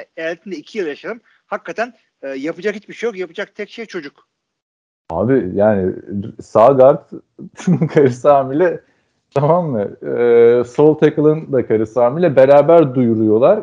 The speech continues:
Speaker 2: Carson Wentz'de de görüntü açıyorlar falan. Carson Wentz'in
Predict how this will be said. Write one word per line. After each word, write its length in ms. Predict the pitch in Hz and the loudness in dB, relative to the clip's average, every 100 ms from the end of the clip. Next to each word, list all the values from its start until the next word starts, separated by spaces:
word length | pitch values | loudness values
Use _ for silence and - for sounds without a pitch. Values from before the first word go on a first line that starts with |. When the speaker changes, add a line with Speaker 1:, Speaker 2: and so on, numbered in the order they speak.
| - | -4
Speaker 2:
Carson 340 | 143 135 - 156 | -2 -2 -4 -8
Wentz'de 760 | 151 160 156 _ _ - 165 | -6 -6 -8 _ _ -10 -6
de 140 | 160 120 | -4 -6
görüntü 500 | 80 113 127 143 156 | -4 0 0 -2 -2
açıyorlar 560 | 143 - 117 104 - 127 | -4 -4 -2 0 0 0
falan. 240 | 175 180 - | -4 -2 2
Carson 300 | 139 135 151 151 | 2 2 -4 -4
Wentz'in 260 | 143 160 151 | -4 -8 -10